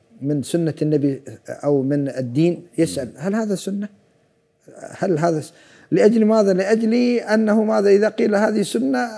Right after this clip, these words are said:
Speaker 1: خلاص، قامت السنة،
Speaker 2: نعم.
Speaker 1: يتركها، كأن السنة للترك.
Speaker 2: لا حول
Speaker 1: لا،
Speaker 2: ولا
Speaker 1: السنة
Speaker 2: قوة.
Speaker 1: المراد بها أنك تعمل بها.
Speaker 2: نعم.
Speaker 1: وهكذا، يعني، في
Speaker 2: نعم.
Speaker 1: هذه القصة الجميلة.
Speaker 2: نعم. وذكر الله تعالى العفو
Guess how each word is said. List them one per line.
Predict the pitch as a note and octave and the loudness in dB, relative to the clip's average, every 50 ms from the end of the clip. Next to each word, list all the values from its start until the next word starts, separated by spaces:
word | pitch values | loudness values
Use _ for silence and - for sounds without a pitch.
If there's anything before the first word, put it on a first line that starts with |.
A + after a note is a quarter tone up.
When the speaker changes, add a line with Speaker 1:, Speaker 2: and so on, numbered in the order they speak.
| G#3 G#3 - - | -14 -14 -14 -14
Speaker 1:
خلاص، | - - - - - C3 - D#3 | -14 -12 -8 -6 -6 -6 -4 -6
قامت | E3 E3 E3 D#3+ | -6 -6 -6 -8
السنة، | D#3+ - - G#3+ G#3+ G#3+ A3 G#3+ | -8 -6 -6 -4 -4 -4 -6 -6
Speaker 2:
نعم. | G3 F#3+ F3+ F3+ - - - | -8 -10 -12 -12 -12 -8 -2
Speaker 1:
يتركها، | F3+ F3+ E3+ - F#3 F#3 - - D3 B2+ A2+ A2 - | 0 0 2 4 4 4 4 2 0 -2 -2 -4 -8
كأن | - F#3+ A#3 B3+ A#3+ | -6 -2 0 2 2
السنة | G#3 - - - A#3 C4 C4+ C4+ B3 | 2 2 0 -2 0 0 2 2 4
للترك. | G#3 F#3+ - - A3 G3+ E3 - - - _ _ _ _ - - - | 4 4 2 2 -2 -2 -4 -4 -12 -20 _ _ _ _ -20 -18 -16
Speaker 2:
لا | F2 D#2+ | -12 -8
حول | - - | -6 -6
Speaker 1:
لا، | |
Speaker 2:
ولا | - - | -4 -4
Speaker 1:
السنة | D3+ - - - D#3+ F3+ G#3 | -6 -6 -2 -2 0 0 0
Speaker 2:
قوة. | G3+ | 0
Speaker 1:
المراد | F3 D#3 D3+ E3+ F3 D#3 B2+ | 0 -2 -2 -2 -2 -2 -2
بها | C3 C#3+ D3 F3 - - | -2 -4 -2 -2 -2 -2
أنك | A3+ A3 G#3+ G3+ - | -2 -2 -2 -4 -6
تعمل | - - A#3+ C4+ C#4 C4 A3+ G3+ | -6 -6 -4 -4 -2 -2 -2 -2
بها. | F#3 F3+ D3 - - - _ _ _ _ _ _ _ _ _ - | -4 -6 -8 -10 -14 -20 _ _ _ _ _ _ _ _ _ -6
Speaker 2:
نعم. | D#3 D#3 | -4 -2
Speaker 1:
وهكذا، | E3+ E3 - - D#3+ D3 D#3 | -2 -2 0 0 0 0 2
يعني، | C#3 C3 B2+ B2+ C#3+ D#3+ E3+ E3+ E3 D#3+ D3 C#3 C3+ C#3 C3 | 0 0 -2 -2 -4 -4 -4 -4 -6 -6 -8 -10 -10 -12 -10
في | B2+ - C#3 C3 B2+ B2+ B2 A#2+ A#2 A#2 - - G1+ - - - - - | -6 -4 -4 -4 -4 -4 -8 -10 -12 -14 -14 -14 -14 -14 -14 -14 -14 -14
Speaker 2:
نعم. | - A#2+ | -10 -8
Speaker 1:
هذه | C3+ C#3 B2 B2 A#2 | -6 -4 -4 -4 -6
القصة | A2 - - B2 - - C#3 C3+ C3 C3 - _ - - | -8 -8 -10 -10 -8 -6 -6 -8 -8 -8 -16 _ -16 -12
الجميلة. | C3 B2 A2+ G#2+ - - - - - - - - | -12 -10 -10 -10 -12 -14 -18 -20 -20 -20 -16 -14
Speaker 2:
نعم. | F#2+ E2 C2 C2+ - - _ - _ - | -14 -14 -14 -16 -20 -20 _ -20 _ -6
وذكر | G#2 G2 F#2+ A#2+ - - A#2 A#2 | -4 -2 -2 -2 -2 -2 -2 0
الله | A2 G#2+ A#2 G#2 G2+ G2 | 0 0 0 -2 -2 -6
تعالى | - - A2+ F#2+ A2 A#2+ G2+ G#2 G#2+ - - G2+ | -6 -8 -8 -4 -2 -2 -2 -2 -4 -6 -4 -6
العفو | F#2 F#2+ F2 A2+ B2 - - A2+ A#2+ | -4 -4 -4 -4 -6 -6 -8 -10 -6